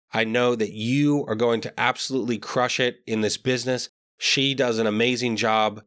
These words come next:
even though she wears jeans, <laughs> to take care of her clients, meet their needs, respond in a timely manner, and really care about them. So shout out to her. She's going to have an amazing career because of how she treats people.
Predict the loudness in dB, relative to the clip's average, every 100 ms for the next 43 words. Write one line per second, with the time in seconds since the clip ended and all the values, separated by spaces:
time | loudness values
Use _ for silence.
0 | 0 2 4 2 2 4 4 2 4 4
1 | 2 0 2 2 0 -2 -2 -2 0 -2
2 | -4 -14 -6 0 0 0 -6 _ _ -4
3 | -2 0 0 0 -4 -2 0 2 0 -2
4 | -6 -2 -2 -2 0 0 2 0 0 -2
5 | -6 _ _ -4 -2 0 2 2 2 -2
6 | -4 -2 -2 0 0 0 2 0 -2 -2
7 | -2 0 2 2 0 -2 -8 -2 -2 0
8 | -4 -6 -8 -8 -10 _ _ -6 0 2
9 | 0 -4 -4 0 2 2 0 -2 0 2
10 | 2 0 -2 0 0 2 2 0 0 -4
11 | -2 0 2 0 -2 -4 -2 0 0 -2
12 | -4 -4 -4 -2 0 0 -2 -6 -6 -6
13 | -6 -4 -6 -6 -12